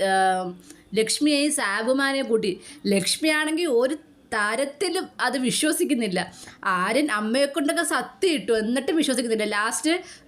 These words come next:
ഏഹ്, സ്റ്റോർ റൂമിൽ നിന്ന് ഫുഡ് എടുത്തത് കണ്ടപ്പോൾ മാത്രമാണ് ലക്ഷ്മി വിശ്വസിച്ചത്. അതായത്, ആ, ടാസ്കിൻ്റെ മൂന്നാം ഘട്ടത്തിൽ ലക്ഷ്മി, ആ, രണ്ടുപേരെയും കൂടെ കെട്ടണമായിരുന്നു. അപ്പോൾ ആ ര-, രണ്ടാമത്തെ ഘട്ടത്തിൽ നമ്മുടെ അക്ബർ ആയിരുന്നു,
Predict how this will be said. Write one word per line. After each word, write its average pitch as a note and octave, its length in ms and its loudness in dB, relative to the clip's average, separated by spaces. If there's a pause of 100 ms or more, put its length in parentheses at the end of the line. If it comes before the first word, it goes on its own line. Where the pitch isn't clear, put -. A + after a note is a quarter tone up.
ഏഹ്, A3+ 200 6
സ്റ്റോർ A#3 380 2
റൂമിൽ C#4+ 280 2
നിന്ന് E4 140 0
ഫുഡ് A#3 440 -2
എടുത്തത് C#4 540 0
കണ്ടപ്പോൾ C4+ 680 -2
മാത്രമാണ് B3 960 0
ലക്ഷ്മി G#3+ 400 0
വിശ്വസിച്ചത്. G#3+ 600 0 (460)
അതായത്, C4+ 560 0 (400)
ആ, G#3+ 100 0 (380)
ടാസ്കിൻ്റെ A#3+ 560 0
മൂന്നാം C4+ 540 2
ഘട്ടത്തിൽ A#3 480 0 (160)
ലക്ഷ്മി, A3 500 -2
ആ, G#3 180 0
രണ്ടുപേരെയും A#3+ 760 0
കൂടെ B3+ 220 -2
കെട്ടണമായിരുന്നു. F3 500 -2 (360)
അപ്പോൾ B3+ 140 -4
ആ A3 320 2
ര-, G#3 260 0
രണ്ടാമത്തെ B3+ 580 0
ഘട്ടത്തിൽ C#4 460 0
നമ്മുടെ B3+ 260 -2
അക്ബർ C4+ 380 -2
ആയിരുന്നു, G#3+ 360 -4